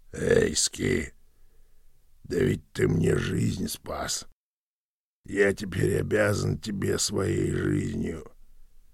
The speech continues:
Ты спас ее!» Чувака переклинило на этом «ты мне жизнь спас» так, что последующую пару недель нашего совместного запоя он ни о чем другом говорить уже не мог.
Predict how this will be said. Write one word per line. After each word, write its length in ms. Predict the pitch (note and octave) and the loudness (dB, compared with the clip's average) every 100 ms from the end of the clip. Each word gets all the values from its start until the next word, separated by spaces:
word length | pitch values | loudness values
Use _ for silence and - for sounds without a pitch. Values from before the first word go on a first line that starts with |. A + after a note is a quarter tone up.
| - - - - | -20 -20 -20 -6
Ты 500 | - D3+ C#3+ B2+ G#2+ | 4 6 8 6 4
спас 800 | - - - - C3 A#2 G2+ - | 2 -4 -6 0 4 6 6 2
ее!» 640 | G#2 G2 F#2 F2 E2+ D2+ - - - - - - - - - - | -4 -4 -4 -2 -4 -6 -10 -20 -20 -20 -20 -20 -20 -20 -20 -16
Чувака 380 | - E3+ F#3 A3 | -2 2 6 6
переклинило 720 | G3+ G#3 G3+ A#3 A3+ G3 E3+ | 6 6 6 4 8 8 8
на 160 | D#3+ E3 | 8 4
этом 240 | D#3+ D#3+ | 6 4
«ты 140 | F#3+ F#3 | 6 6
мне 220 | F3+ E3+ | 8 6
жизнь 400 | D3+ G#3+ F#3+ C#3+ | 6 6 6 6
спас» 520 | - - D#3+ - - | 4 4 4 4 0
так, 360 | - F3+ E3+ - | 4 6 6 4
что 180 | C3 | -2
последующую 720 | - - D3+ D#3 D3 B2 - A#2+ | -2 -2 2 4 4 2 2 0
пару 300 | C#3 C#3 B2+ | 0 2 2
недель 420 | C3 B2 C#3+ B2+ | 2 4 4 4
нашего 320 | B2 A#2 B2 | 2 2 -2
совместного 680 | - A#2+ B2 B2+ - B2 A#2+ | 0 0 2 0 0 0 0
запоя 540 | A2+ A2 F3 E3+ D3 - - - - - - - | 0 2 4 4 4 0 -20 -20 -20 -20 -16 4
он 220 | G3 G#3 | 8 10
ни 80 | F3+ | 10
о 100 | D#3 | 8
чем 240 | - E3 | 6 4
другом 420 | C#3 C#3+ C#3 D3+ B2 | 6 4 6 6 6
говорить 480 | C#3 C#3 C3+ B2 | 6 6 4 2
уже 220 | B2 A2 A2 | 2 2 2
не 120 | G#2+ | 2
мог. 420 | G#2 F#2+ - | 0 -2 -4